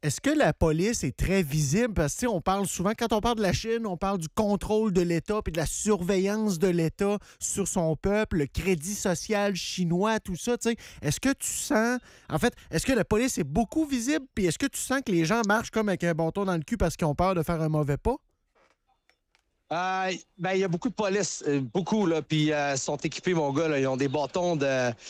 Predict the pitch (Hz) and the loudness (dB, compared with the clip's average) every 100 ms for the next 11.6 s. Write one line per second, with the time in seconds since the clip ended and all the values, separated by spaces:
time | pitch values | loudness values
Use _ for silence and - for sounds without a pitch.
0 | - - - 139 139 226 - - 180 220 | -14 -16 -6 -2 0 0 -2 -2 0 2
1 | 196 156 165 165 151 214 208 165 143 139 | 2 2 0 0 0 -2 0 0 0 0
2 | 190 175 147 139 139 135 185 127 127 139 | 0 0 0 2 2 2 0 0 0 0
3 | 165 151 147 - - - 247 190 220 180 | 0 0 -2 -6 -4 0 2 4 2 0
4 | 202 208 226 220 208 214 277 349 _ _ | 0 0 0 0 -2 0 -2 -2 _ _
5 | - 185 _ _ _ _ _ _ _ _ | -8 -8 _ _ _ _ _ _ _ _
6 | 151 165 208 262 262 180 269 240 185 156 | -2 0 0 0 -2 -2 -2 -2 -4 -4
7 | 214 170 - 247 240 220 214 170 190 185 | -2 -4 -2 0 2 2 2 0 -2 -2
8 | 156 - 170 165 285 220 226 202 180 175 | -4 -2 -4 0 0 2 0 0 2 0
9 | 165 185 220 226 214 185 180 160 226 190 | 0 0 0 -2 0 2 0 0 0 0
10 | 175 170 - - 202 180 165 - 196 170 | 2 0 -2 0 2 2 0 -2 -4 -2
11 | 175 - 180 175 175 | -2 -2 -2 0 4